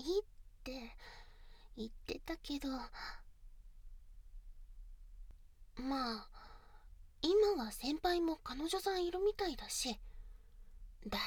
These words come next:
丈夫だよね。そもそも、本当に先輩がそういう人だって知ってるわけじゃないし、勘違いされてるって可能性もあるよ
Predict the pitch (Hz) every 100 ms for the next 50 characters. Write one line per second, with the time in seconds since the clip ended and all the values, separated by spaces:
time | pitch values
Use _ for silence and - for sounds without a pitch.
0 | 220 269 - 440 - 427 254 220 - 247
1 | 311 392 - - - - - - - -
2 | - - - - - - - - - 262
3 | 415 480 427 269 247 240 - - - -
4 | - - - 254 302 349 330 320 - 269
5 | 302 330 320 311 285 277 320 339 349 -
6 | 381 277 - - - - 320 349 427 427
7 | 392 247 247 247 240 - 233 220 - -
8 | - - - - - - - - - -
9 | - - - - - - - - 262 285
10 | 403 381 311 226 - 233 269 285 285 359
11 | - - 247 - 240 247 240 254 254 240
12 | 262 285 233